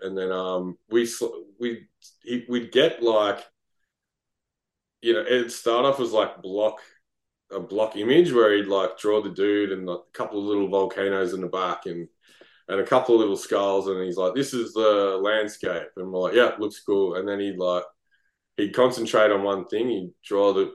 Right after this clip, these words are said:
draw the guy and he's like, "Oh, this is how he's gonna look." And we're like, "Yeah, awesome." And then he'd start doing all the, you know, do the skulls and then he'd really work on the detail. Like, he'd get right in there and, you know, draw a little, like, you know, looks like a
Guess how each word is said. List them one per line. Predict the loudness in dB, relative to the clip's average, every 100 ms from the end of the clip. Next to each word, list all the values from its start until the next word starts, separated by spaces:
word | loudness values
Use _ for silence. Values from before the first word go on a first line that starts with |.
| -12 -6
draw | -2
the | -2
guy | -2 -2 0 0
and | -2
he's | -4
like, | -6 -4
"Oh, | -4 -6
this | -8
is | -2
how | 0
he's | 0 -2
gonna | -2
look." | -2 -4 -6
And | -8
we're | -6
like, |
"Yeah, | -4 -4
awesome." | -4 -6 -6 -6
And | -4
then | -4 -6 -10 _ -20 _ _ _ _ -18
he'd | -8 -8 -8
start | -4 0 2 0 -2 -14 _ _ _ _ 0
doing | 2 4 4
all | 4 4
the, | 4
you | 2 -4
know, | -4 -6 -4
do | 0 0
the |
skulls | -2 -4 0 0 0 -4 -6
and | -8 -8 -12 _ _ -4
then | 2
he'd | 2 4
really | 6 8 10 8 6
work | 6 4 2
on | -2 -2
the | -6
detail. | -6 -6 -6 -4 -2
Like, | -4 -4
he'd | -6
get | -2 -2
right | 2 4 4
in | 2 -2
there | -4 -2 -4
and, | -6 -10 -8
you | -4
know, | -2 -2
draw | 2 4
a | 4 4
little, | 2 2 0 -4 _ _ _ _ _
like, | -4 -4 -4 -10 _ _
you | -4
know, | -2 -2 -4 -4
looks | -4 0
like | 0 0
a | 0 -2